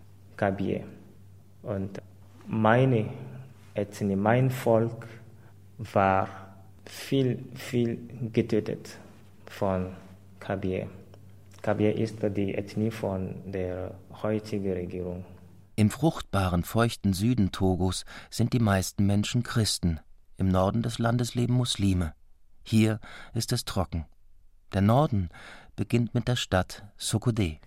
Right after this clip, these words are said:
Speaker 1: Ich hab, äh, zuerst meine Kindheit in einem Dorf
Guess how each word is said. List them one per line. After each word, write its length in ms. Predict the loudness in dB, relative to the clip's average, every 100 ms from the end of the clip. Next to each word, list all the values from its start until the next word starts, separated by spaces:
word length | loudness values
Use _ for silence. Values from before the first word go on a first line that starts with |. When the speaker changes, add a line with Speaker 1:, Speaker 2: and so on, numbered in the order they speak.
| -6
Speaker 1:
Ich 280 | -4 2
hab, 500 | 6 6 4 -2 -10
äh, 300 | -2 2 2
zuerst 560 | 2 0 2 2 2 -4 -16 -18 -18 -16 -4
meine 960 | 2 4 2 0 -2 -4 -6 -6 -6 -8 -10 -16 -10
Kindheit 600 | -6 -4 -4 -2 -2 -2 -4 -12 -16 -18 -20 -6
in 80 | 0
einem 320 | 4 4 4
Dorf 460 | 4 4 4 -2 -14